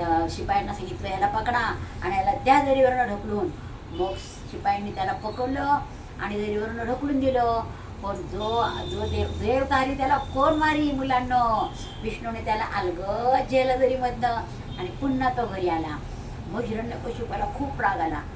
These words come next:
तर म्हटला, "द्या ह्याला उकळत्या तेलाच्या कढईत ढकलून बरं का." मग शिपायांनी त्याला उचललं आणि तेलामध्ये टाकणार, उकळत्या तेलामध्ये, खळखळ उकळत्या तेलामध्ये टाकणार, तर त्या तेलाचं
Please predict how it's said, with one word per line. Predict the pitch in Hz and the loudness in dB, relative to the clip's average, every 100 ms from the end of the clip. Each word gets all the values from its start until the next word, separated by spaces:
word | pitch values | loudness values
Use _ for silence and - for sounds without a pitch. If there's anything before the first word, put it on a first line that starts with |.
| - - | -12 -10
तर | 170 | -6
म्हटला, | 180 175 | -4 -2
"द्या | - - 269 | -2 2 4
ह्याला | 302 277 269 - | 6 4 0 -2
उकळत्या | 254 240 240 | -4 -2 -2
तेलाच्या | 240 214 220 214 208 | -4 -4 -4 -4 -6
कढईत | 214 196 180 | -6 -6 -4
ढकलून | 180 175 180 | -4 0 0
बरं | 247 262 | 2 0
का." | 202 165 - - - - | 0 -2 -6 -10 -10 -8
मग | 180 202 | -4 -4
शिपायांनी | 214 - 190 381 - | -4 0 0 0 -4
त्याला | 180 180 214 | -4 -2 -2
उचललं | - - - 254 254 269 233 - - - - | -4 -6 0 2 4 4 4 2 -6 -10 -6
आणि | 190 208 | -6 -4
तेलामध्ये | 220 208 214 220 214 214 | -2 0 0 0 -4 -6
टाकणार, | - 233 247 262 277 254 - - - - | -2 0 0 2 2 2 0 -6 -8 -6
उकळत्या | 208 240 233 247 | -4 0 0 -2
तेलामध्ये, | 240 233 240 247 233 233 - | -2 -2 0 0 0 -4 -2
खळखळ | 226 214 233 | -4 -2 -2
उकळत्या | 226 233 226 233 | -2 -2 -4 -6
तेलामध्ये | 226 214 214 214 | -4 -4 -4 -6
टाकणार, | 220 233 226 254 254 233 185 - - - | -4 -2 -2 0 0 0 0 -4 -8 -6
तर | 208 - | -6 0
त्या | 190 | 2
तेलाचं | 180 185 180 202 - 240 | 2 0 0 0 0 4